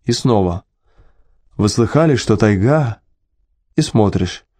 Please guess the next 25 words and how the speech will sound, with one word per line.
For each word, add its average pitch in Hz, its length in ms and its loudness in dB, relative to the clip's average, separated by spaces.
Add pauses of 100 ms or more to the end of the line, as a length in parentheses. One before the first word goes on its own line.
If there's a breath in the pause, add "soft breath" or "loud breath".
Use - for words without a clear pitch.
(300)
Через 107 280 0
несколько 131 400 -2
минут 143 240 2
Боря 131 260 2
затих 120 500 0
и 120 40 0
уже 107 200 2
не 131 100 -2
сопротивляется, 107 960 -4 (600 soft breath)
когда 107 220 0
я 110 80 4
открываю 113 400 0
ему 107 100 -2
спинку 139 380 -2
прогулочной 107 500 0
коляски 107 600 -2 (600)
и - 80 -2
превращаю 110 840 0
её 120 160 2
в - 80 -18
кроватку. 104 680 -2 (1200)
А - 120 0
иногда 147 300 2
Боря 165 280 2
просил: 123 640 0